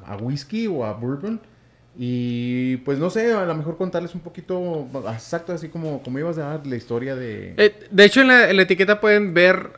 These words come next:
Speaker 2: un pequeño escrito que hice que a, a todos los cuarenta se, se nos hace un poquito inverosímil,
Speaker 1: Así es.
Speaker 2: eh,
Speaker 1: Ujú.
Speaker 2: saber que Al Capone, que
Speaker 1: Ajá,
Speaker 2: Marilyn
Speaker 1: Marilyn
Speaker 2: Monroe,
Speaker 1: Monroe.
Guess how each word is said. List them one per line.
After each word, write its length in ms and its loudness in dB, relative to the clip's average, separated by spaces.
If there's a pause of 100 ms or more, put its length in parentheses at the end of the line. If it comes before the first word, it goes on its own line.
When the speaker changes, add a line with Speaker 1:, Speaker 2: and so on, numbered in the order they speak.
(120)
Speaker 2:
un 420 4
pequeño 300 2
escrito 380 0
que 120 2
hice 300 2
que 220 0
a, 100 4
a 220 -2
todos 200 6
los 140 4
cuarenta 380 0
se, 260 -10
se 120 -4
nos 120 0
hace 160 -4
un 80 0
poquito 380 -6
inverosímil, 880 0
Speaker 1:
Así 280 -12
es. 200 -10
Speaker 2:
eh, 320 0
Speaker 1:
Ujú. 40 -14
Speaker 2:
saber 540 2 (560)
que 80 4
Al 140 6
Capone, 680 0 (340)
que 200 4
Speaker 1:
Ajá, 80 2
Speaker 2:
Marilyn 260 8
Speaker 1:
Marilyn 60 6
Speaker 2:
Monroe, 420 4
Speaker 1:
Monroe. 300 -6